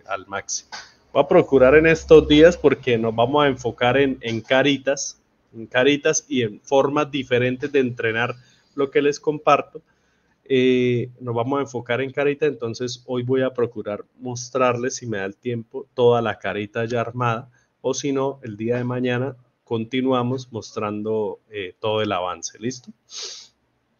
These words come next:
Vamos a seguir acá, perfecto.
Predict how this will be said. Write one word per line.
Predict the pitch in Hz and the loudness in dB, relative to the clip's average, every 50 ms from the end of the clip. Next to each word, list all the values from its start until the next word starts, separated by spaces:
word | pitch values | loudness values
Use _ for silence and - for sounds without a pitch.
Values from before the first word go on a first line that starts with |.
| _ _ _ _ _ _ _ _ _ _ _ _ _ _ _ _ _ | _ _ _ _ _ _ _ _ _ _ _ _ _ _ _ _ _
Vamos | - 107 104 101 101 101 | -10 -8 -6 -6 -6 -6
a | |
seguir | 101 - - 92 95 101 101 101 | -6 -8 -10 -10 -8 -6 -4 -4
acá, | 98 95 - - 139 139 147 143 - | -4 -6 -4 -2 0 0 0 0 -4
perfecto. | - 98 - - - - 135 135 131 - - 156 156 | -8 -12 -12 -10 -6 -6 -6 -6 -6 -12 -12 -12 -12